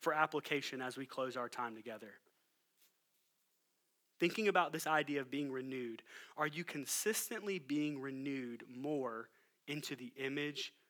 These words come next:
of Christ? Are you growing more like him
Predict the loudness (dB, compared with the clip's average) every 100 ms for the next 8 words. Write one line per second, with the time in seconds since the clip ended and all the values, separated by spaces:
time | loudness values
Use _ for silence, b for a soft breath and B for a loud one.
0 | b -14 -10 -6 -6 -6 -10 -10 -16 _
1 | _ _ _ _ _ _ _ _ _ _
2 | _ _ _ _ _ _ _ -2 0 0
3 | 4 8 8 8 6 6 6 6 6 4
4 | 2 -2 0 0 -2